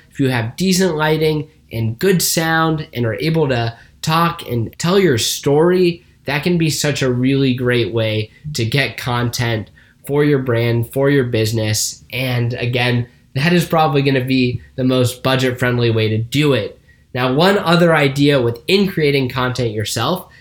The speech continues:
is if you have a slightly larger company, put it out to the employees. You will be shocked by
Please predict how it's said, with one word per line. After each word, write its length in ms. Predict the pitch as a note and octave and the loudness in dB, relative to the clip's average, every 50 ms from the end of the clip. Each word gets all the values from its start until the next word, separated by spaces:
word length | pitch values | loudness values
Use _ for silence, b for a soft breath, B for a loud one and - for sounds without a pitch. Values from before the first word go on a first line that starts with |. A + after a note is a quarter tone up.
| b b | b b
is 140 | b - C#3 | b -4 -2
if 100 | D3 D3 | 0 2
you 120 | F3+ F3+ F3+ | 2 2 2
have 180 | F3+ E3+ E3 | 2 2 2
a 100 | F3 D#3+ | 0 0
slightly 400 | - - F3 F3+ F#3+ F3+ E3+ D3 | 0 0 0 0 2 2 2 0
larger 420 | B2+ A#2+ A2+ A#2 C3+ D3 E3 F#3 F#3 | 0 0 0 0 0 0 0 0 -2
company, 580 | - - G#3 G3 F3+ G#3+ A3 A#3 A3 A3 b b b b b b | -2 -4 -4 -4 -2 -2 -2 -4 -4 -6 b b b b b b
put 160 | b G#3+ A3 B3+ | b -4 0 0
it 100 | B3+ B3 | 0 0
out 180 | A#3+ A#3+ A3+ - | 0 0 -2 -2
to 100 | G3 F3+ | 0 2
the 120 | F#3+ F#3 | 2 2
employees. 800 | F#3 D#3 C3+ - - D#3+ F#3 G3+ F#3+ C#3+ A#2 G#2 - - - b b b b b | 2 2 0 -2 -2 0 0 2 2 2 0 -2 -6 -8 -12 b b b b b
You 80 | C#3+ D#3+ | 0 2
will 100 | F3+ F#3+ | 2 4
be 140 | A3 G#3+ | 4 2
shocked 640 | - - - - D3+ D3+ E3 F3+ E3+ E3+ - - C3+ | 0 0 0 0 0 2 2 0 -2 -4 -6 -8 -4
by 380 | C3+ B2+ C3 C3 B2 B2 B2 | -2 0 2 2 2 0 -2